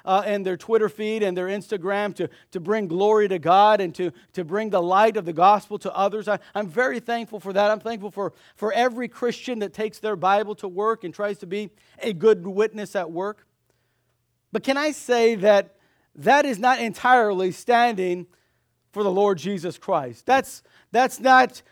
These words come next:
uh, the complete picture of what it means to take a stand for the Lord Jesus Christ. Paul, while he is writing, uh, to Christians here in Ephesus, he tells us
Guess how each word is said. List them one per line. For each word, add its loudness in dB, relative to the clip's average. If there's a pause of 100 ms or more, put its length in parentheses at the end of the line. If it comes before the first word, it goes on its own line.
uh, 0
the 0
complete -6
picture -2
of -8
what 4
it 0
means -6 (220)
to -4
take -4 (100)
a -8
stand -2 (220)
for -10
the -2
Lord -2
Jesus -6
Christ. -6 (680)
Paul, 8
while 4
he -2
is -2
writing, 2 (220)
uh, -2
to -6
Christians -6
here -2
in -4
Ephesus, -4
he -10
tells 0
us 2